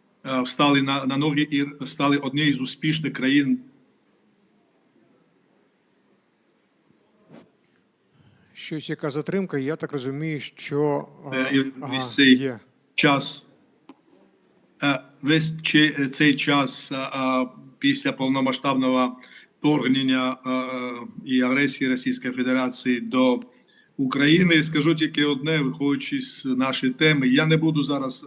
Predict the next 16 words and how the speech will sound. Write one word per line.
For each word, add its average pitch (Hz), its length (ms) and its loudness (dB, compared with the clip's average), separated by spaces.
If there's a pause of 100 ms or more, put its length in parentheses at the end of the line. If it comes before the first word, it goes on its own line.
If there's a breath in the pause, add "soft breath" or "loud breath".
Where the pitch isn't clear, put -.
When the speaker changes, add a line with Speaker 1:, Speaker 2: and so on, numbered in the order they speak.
(140)
Speaker 1:
виносити 143 460 -4
презентацію, 160 800 2
я, 143 300 4 (380 loud breath)
з 131 80 -4
вашого 143 400 2
дозволу, 139 600 0
надішлю 139 480 -2
цю 143 160 -2
презентацію 131 720 -2
організаторам, 139 760 -2 (320 loud breath)
вони 131 160 0
можуть 131 480 2
потім 127 260 0
з - 100 -6
цим 131 160 4
скористатися. 139 800 0